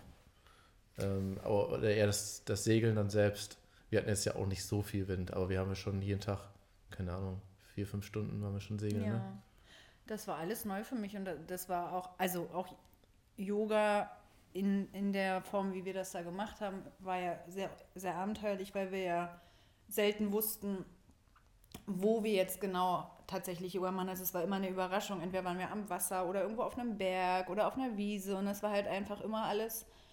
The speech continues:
Speaker 2: neu und aufregend und überraschend und war halt nicht so, so einheitlich. Man geht halt nicht in sein Studio, rollt seine Matte aus, fertig aus, sondern man hat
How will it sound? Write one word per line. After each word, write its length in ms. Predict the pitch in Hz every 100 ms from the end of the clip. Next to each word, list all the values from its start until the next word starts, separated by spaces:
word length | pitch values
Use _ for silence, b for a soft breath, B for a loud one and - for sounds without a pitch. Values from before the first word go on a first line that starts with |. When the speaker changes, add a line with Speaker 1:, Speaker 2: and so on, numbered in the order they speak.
| b
Speaker 2:
neu 300 | - 220 233
und 100 | 220
aufregend 420 | - 190 208 233 220
und 100 | 196
überraschend 560 | 202 196 233 - 220
und 240 | 196 196 190
war 180 | 190 196
halt 160 | 214
nicht 180 | 214 214
so, 360 | - 208 196 196 b b b
so 160 | -
einheitlich. 500 | 180 214 254 240 214 214
Man 120 | 214
geht 140 | 214
halt 120 | 214
nicht 140 | 202 208
in 100 | 214
sein 200 | 208 214
Studio, 300 | - 233 240
rollt 180 | 220 214
seine 220 | 208 214
Matte 300 | 208 214 208
aus, 200 | 190 -
fertig 300 | 208 208 202
aus, 180 | 240 254
sondern 180 | 214 202
man 140 | 202
hat 160 | 190